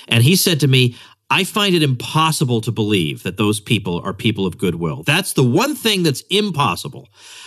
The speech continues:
What the only possible explanation is that they know darn well that they're impoverishing people and that this just makes them easier to control." And I,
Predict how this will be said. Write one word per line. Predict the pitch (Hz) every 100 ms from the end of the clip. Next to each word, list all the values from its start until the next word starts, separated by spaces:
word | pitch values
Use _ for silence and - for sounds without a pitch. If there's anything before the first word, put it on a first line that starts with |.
| - -
What | 139 151 131
the | 139 -
only | 214 349 220 139 - -
possible | 147 120 113 110
explanation | 104 - 107 92 82 92 127 - -
is | 127
that | 156
they | 175
know | 170 165
darn | 139 143 135 123 107
well | 156 269 165
that | 123
they're | 123 104
impoverishing | 95 95 107 87 87 - 87
people | 101 78 90 143 - - - -
and | 131 123
that | 113
this | 151 180
just | - 131
makes | 131 131 -
them | 143
easier | 117 113 117 127
to |
control." | 135 151 - 220 220 - - - -
And | 160 156
I, | 170 180